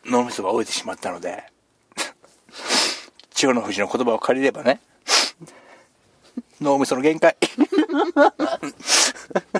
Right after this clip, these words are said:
気力もついてこず、引退することとなりました。でも、ほんと怒られると思いますよ、俺。<laughs> というわけでね、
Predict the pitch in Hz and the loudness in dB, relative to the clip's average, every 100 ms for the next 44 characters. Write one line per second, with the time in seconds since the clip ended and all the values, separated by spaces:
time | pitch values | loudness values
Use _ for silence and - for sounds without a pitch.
0 | - 196 - - - - 285 240 - 165 | -4 -8 -8 -14 -14 -10 -8 -6 -4 -4
1 | 151 156 208 175 185 175 185 - - 302 | -4 -2 -2 2 2 2 0 -2 -4 -4
2 | - 311 349 311 - 175 160 160 214 214 | -2 -2 -2 -2 -2 -2 0 0 -2 -4
3 | 220 233 202 170 170 151 110 127 120 143 | -4 -2 -2 0 -2 -2 -2 -2 0 0
4 | - 269 320 - 117 113 - - - 143 | 4 6 6 2 0 0 0 0 2 2
5 | - 208 294 196 - 147 - 254 240 - | 2 2 2 2 4 2 2 -2 -2 -4
6 | - 214 - 226 208 - 226 240 214 170 | -6 -8 -12 -10 -2 4 6 6 4 2
7 | 170 165 | 2 0